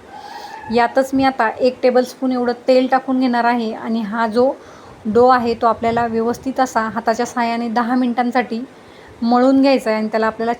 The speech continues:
छान असं मऊसूत बनवून घ्यायचं आहे. अशा पद्धतीने मी हाताच्या तळव्याच्या साहाय्याने खेचत त्याला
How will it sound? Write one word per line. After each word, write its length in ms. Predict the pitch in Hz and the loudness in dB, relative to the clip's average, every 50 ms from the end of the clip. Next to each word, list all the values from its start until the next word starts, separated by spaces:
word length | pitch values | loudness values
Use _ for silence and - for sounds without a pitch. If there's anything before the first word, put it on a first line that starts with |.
| - - | -6 -6
छान 160 | 240 233 233 | -6 -4 -4
असं 280 | 233 - - 240 240 294 - - - - - - - - - - - | -4 -4 -4 -4 -4 -4 -8 -16 -20 -20 -20 -20 -20 -20 -20 -10 -6
मऊसूत 440 | 226 226 233 247 240 240 - 269 269 247 - - | -2 0 2 2 0 0 -2 -4 -6 -6 -8 -8
बनवून 380 | 226 208 233 233 240 254 254 262 | -2 0 0 2 2 2 2 4
घ्यायचं 300 | 269 269 262 262 - 233 | 4 4 2 2 0 -2
आहे. 140 | 220 240 302 - - - - - - - - - - - - - - - - - - 880 932 932 960 960 - - - - - - - - - - - - - - - - - - - 269 | -2 -2 -4 -8 -14 -20 -20 -20 -20 -20 -20 -20 -20 -20 -20 -20 -20 -20 -20 -20 -18 -14 -14 -14 -14 -14 -18 -20 -20 -20 -20 -20 -20 -20 -20 -20 -20 -20 -20 -20 -20 -20 -20 -16 -8 -8
अशा 220 | 247 - - 262 | -6 -2 -2 0
पद्धतीने 560 | 262 269 240 220 254 247 247 254 247 240 247 | 0 2 2 4 4 2 2 0 0 0 0
मी 240 | 240 247 254 277 320 - - - - - - - - - - - - - - - - - | 0 2 2 0 0 -2 -6 -16 -16 -16 -16 -18 -18 -18 -20 -18 -20 -20 -20 -14 -4 -4
हाताच्या 340 | 233 - 240 233 226 254 247 254 | -2 0 0 2 2 2 2 4
तळव्याच्या 380 | 240 233 233 226 233 226 254 247 | 4 4 4 2 0 0 -2 -4
साहाय्याने 500 | - - 247 226 226 226 220 226 247 247 247 - | -2 0 -2 0 0 -2 -4 -4 -6 -6 -8 -4
खेचत 260 | - 240 226 - 254 | -4 -4 -2 0 0
त्याला 440 | 247 247 - 247 240 233 220 233 | -2 0 0 0 0 2 0 -2